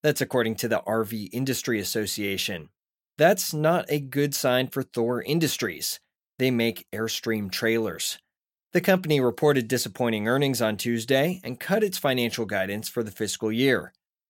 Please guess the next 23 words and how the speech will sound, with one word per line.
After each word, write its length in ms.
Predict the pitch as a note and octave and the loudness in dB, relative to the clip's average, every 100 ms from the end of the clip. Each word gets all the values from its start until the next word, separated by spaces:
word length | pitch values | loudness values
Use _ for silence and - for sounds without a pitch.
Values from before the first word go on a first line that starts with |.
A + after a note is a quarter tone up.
| _ C#3+ | _ 2
Thor 160 | C3+ | 2
said 300 | B2+ B2+ B2+ | 4 4 4
it 100 | A#2+ | 4
now 140 | A#2+ A#2 | 2 2
expects 460 | - - A#2+ - | 0 0 0 2
earnings 320 | A#2+ A#2+ A2+ | 0 0 -2
of 100 | G#2 | -4
around 400 | G#2+ G#2+ G2+ F#2+ | -2 -2 -2 -2
six 320 | F#2 - E3+ - | -2 -2 -2 2
dollars 400 | A2+ G2+ F#2 F#2+ | 2 2 -4 -4
a 40 | |
share, 440 | - A2+ A#2+ F3+ - _ _ | 0 4 4 2 -4 _ _
down 240 | D#3 F#3+ F#3 | 4 4 4
from 260 | D#3+ D#3 | 4 4
previous 540 | - - E3 C#3 A#2 - | 0 0 2 4 2 2
guidance 500 | G#2+ G2+ A2 A#2+ B2 | 2 2 0 -2 -2
of 100 | G#2 | -2
more 220 | G#2 G2+ | -2 -2
than 240 | G#2 G2 - | -4 -6 -6
eight 220 | C#3 G#2+ G#2+ | -6 -6 -4
bucks 260 | G2+ - | -4 -4
a 60 | G2 | -6
share. 480 | - G2+ E2+ - | -4 -2 -2 -4